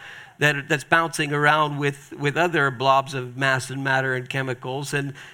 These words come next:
you know, there's cause and effect that happens all the time. So you think that you have free will, but you don't. Um, e-, e-, everything is determined ultimately by cause. You came to church today because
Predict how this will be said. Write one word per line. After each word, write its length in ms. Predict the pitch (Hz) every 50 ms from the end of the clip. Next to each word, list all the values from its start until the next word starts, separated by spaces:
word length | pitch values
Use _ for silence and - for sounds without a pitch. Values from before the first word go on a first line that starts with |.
| - -
you 80 | 208
know, 100 | 185 170
there's 180 | 160 180 180 -
cause 340 | - - 196 202 202 185 185
and 80 | 185
effect 380 | 175 160 - - 208 202 190 185
that 80 | 165 147
happens 400 | 170 170 165 - 170 156 127 139
all 260 | - 151 156 170 170
the 100 | 156 156
time. 320 | 143 - 190 208 202 160
So 120 | - - 156
you 200 | 170 180 220 214
think 280 | - - 233 294 269
that 220 | - 185 175 - 160
you 80 | 160
have 180 | 151 156 156 143
free 180 | - 170 175
will, 200 | 175 165 180 180
but 200 | 160 147 139 -
you 60 | 151 143
don't. 200 | 139 127 - - _ _ _ _ _ _ _ _ _ _ _ _ _ - - - - - - - -
Um, 460 | - 165 156 151 147 151 151 151 147
e-, 40 | 156
e-, 440 | 147 85 - 147 151 - - 147 160 -
everything 420 | 226 226 233 240 208 175 196 185 170
is 140 | 160 139
determined 520 | - 156 143 - - 160 160 156 147 139 143 -
ultimately 640 | 156 151 139 - 139 143 143 139 - - 139 139 135
by 200 | 120 117 131 120
cause. 520 | 117 - 127 123 - - - - - - - _ _ _ _ _ _ _
You 160 | - 175 196
came 240 | 190 - 185 185 175
to 80 | 175 165
church 380 | - - 165 175 175 165 -
today 540 | - 175 160 151 143 147 151 151 151 151 - - _ _ _ _ -
because 1040 | 156 160 170 143 - - - 202 185 180 170 151 151 165 170 175 170 - - - -